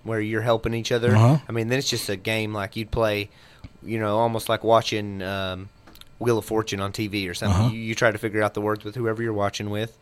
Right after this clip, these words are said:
Speaker 1: You know, "Oh, I got that one," you know, or whatever.
Speaker 2: Yeah, and, uh, you and I talk a lot about satisfying games. And in this game, you could have a, a hand of seven cards, right?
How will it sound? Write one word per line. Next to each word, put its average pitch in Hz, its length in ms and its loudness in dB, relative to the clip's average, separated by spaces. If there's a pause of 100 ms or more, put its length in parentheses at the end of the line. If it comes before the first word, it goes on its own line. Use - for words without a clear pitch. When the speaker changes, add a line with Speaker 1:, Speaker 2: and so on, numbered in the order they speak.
(120)
Speaker 1:
You 98 100 -6
know, 85 160 -6
"Oh, 139 200 4
I 127 100 4
got 131 180 -4
that 113 160 -4
one," 98 300 -6
you 95 80 -6
know, 95 180 -6
or 95 240 -6
whatever. 104 400 -6
Speaker 2:
Yeah, 117 200 2 (280)
and, 123 260 2
uh, 117 100 2
you 131 260 4
and 139 80 4
I 131 100 2
talk 95 240 0
a 92 60 0
lot 92 200 2
about 80 220 -6
satisfying 87 720 -2
games. 80 420 -6
And 85 280 -6
in 107 160 4
this 175 180 2
game, 139 400 2 (260)
you 139 120 4
could 156 120 6
have 127 160 4
a, 110 120 0 (200)
a 104 120 0
hand 92 340 0
of 82 260 -4
seven 92 340 2
cards, 76 360 -6
right? 92 220 -2